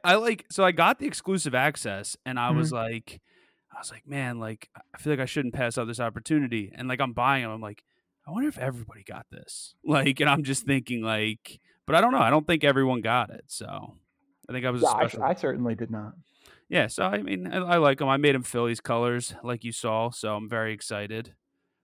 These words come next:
Speaker 1: Um, yeah, so we'll see. We'll see when they get here if I like 'em or not.
Speaker 2: I got a question for you. I was thinking about this the other
Speaker 1: Question?
Speaker 2: day.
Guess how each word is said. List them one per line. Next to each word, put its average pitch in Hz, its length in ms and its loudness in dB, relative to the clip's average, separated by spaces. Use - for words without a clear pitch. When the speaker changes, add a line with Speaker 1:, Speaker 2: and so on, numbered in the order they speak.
Speaker 1:
Um, 101 520 -6
yeah, 165 140 -4
so - 140 -12
we'll 127 100 -6
see. 131 300 -6
We'll 135 80 -16
see 147 100 -10
when 151 140 -2
they 139 80 -2
get 143 180 -2
here 113 120 -2
if 104 100 -6
I 107 60 -2
like 107 220 -6
'em 101 120 -10
or 98 40 -10
not. 101 220 -10
Speaker 2:
I 247 80 2
got 359 120 4
a 370 40 2
question 185 360 2
for 131 200 2
you. 120 60 4
I 123 80 2
was 147 160 0
thinking 226 240 2
about 180 280 2
this 143 200 -2
the 135 120 0
other 120 160 2
Speaker 1:
Question? 110 400 2
Speaker 2:
day. - 60 -10